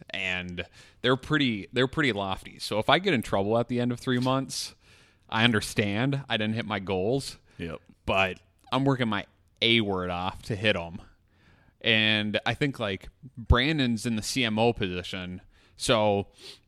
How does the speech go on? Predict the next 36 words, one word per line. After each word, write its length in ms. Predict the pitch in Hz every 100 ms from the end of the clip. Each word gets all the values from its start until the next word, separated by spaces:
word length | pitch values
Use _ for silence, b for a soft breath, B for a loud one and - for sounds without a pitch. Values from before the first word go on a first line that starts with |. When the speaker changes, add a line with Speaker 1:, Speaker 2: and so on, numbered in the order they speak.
| -
Speaker 1:
we 200 | 117 139
not 240 | 185 175 95
only 340 | 123 135 127
created, 880 | - 131 117 113 110 101 98 101 101 B B B B _ _ _
like, 140 | 123 117
a 40 |
long-term 760 | 104 101 110 110 104 107 92 92
goal, 400 | 90 87 95 - _
and 80 | -
I 40 | 113
can't 200 | 135 120
remember, 300 | 113 104 98
it 40 |
was, 140 | 98 104
like, 260 | 98 - _ _ _ - - _ _ _ _ _ -
increase 440 | 123 117 - 110
social 480 | - 113 104 - 120
by, 140 | 117 98
like, 240 | 90 -
five 340 | - 101 104
hundred 460 | 104 104 104 107 104 _ -
Speaker 2:
Yeah. 60 | 92
Speaker 1:
followers 400 | 98 104 110 113
on 140 | 104
each 220 | 98 104 -
platform. 640 | 95 92 - 123 135 135 - -
Speaker 2:
Yep. 220 | 90 - - _
Speaker 1:
Something 320 | - 117 92
like 160 | 90 -
that. 220 | 98 98
So, 100 | -
like, 220 | 117 131
that's 240 | 226 233 -
a 40 |
lofty 440 | 98 87 98 - 92
goal. 400 | 90 73 -